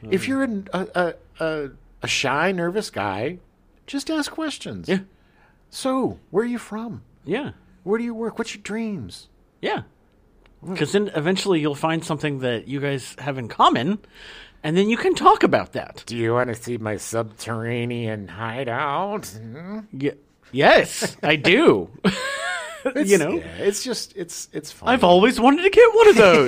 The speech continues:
Speaker 1: those. That's crazy.
Speaker 2: Oh, man. Speaking of that, ooh, been watching, uh, they rebooted Criminal Minds.
Speaker 1: They rebooted it?
Speaker 2: Mm-hmm. Oh, well, not
Speaker 1: Like
Speaker 2: rebooted it. They just
Speaker 1: Oh.
Speaker 2: brought it back.
Speaker 1: Oh, oh, oh. I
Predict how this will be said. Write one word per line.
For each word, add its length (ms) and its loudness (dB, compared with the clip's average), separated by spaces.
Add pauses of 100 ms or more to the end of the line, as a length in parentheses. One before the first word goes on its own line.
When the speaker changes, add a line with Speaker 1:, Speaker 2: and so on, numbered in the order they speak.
Speaker 1:
those. 80 -8
That's 480 -4
crazy. 720 6
Speaker 2:
Oh, 400 6
man. 380 2
Speaking 280 0
of 60 -4
that, 320 0
ooh, 220 0 (260)
been 140 -2
watching, 400 -4
uh, 160 0
they 140 -2
rebooted 580 -2
Criminal 320 -6
Minds. 680 -6 (180)
Speaker 1:
They 160 -6
rebooted 460 0
it? 300 2
Speaker 2:
Mm-hmm. 380 -6
Oh, 60 2
well, 60 4
not 180 4
Speaker 1:
Like 140 0
Speaker 2:
rebooted 280 0
it. 80 -6
They 100 -4
just 80 2
Speaker 1:
Oh. 100 8
Speaker 2:
brought 180 4
it 100 -8
back. 460 -6
Speaker 1:
Oh, 80 6
oh, 560 0
oh. 140 -6
I 80 -8